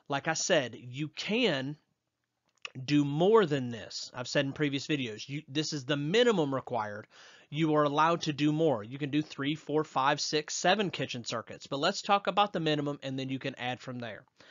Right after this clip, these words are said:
So when we get over to two ten dot fifty-two B one, we're gonna find out that the receptacles that this is a, this, the receptacle outlets that are allowed to be served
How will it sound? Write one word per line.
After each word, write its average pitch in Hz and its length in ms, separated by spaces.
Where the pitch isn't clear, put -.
So - 180
when 156 200
we 147 100
get 254 240
over 147 460
to 143 200
two 147 260
ten 135 440
dot 123 240
fifty-two 131 680
B 143 400
one, 127 540
we're 156 100
gonna 214 220
find 170 500
out 147 440
that 135 280
the 139 80
receptacles 180 680
that 135 180
this 147 180
is 135 120
a, 131 180
this, 131 220
the 143 120
receptacle 160 640
outlets 135 460
that 135 120
are 135 60
allowed 127 380
to 175 80
be 220 120
served 123 540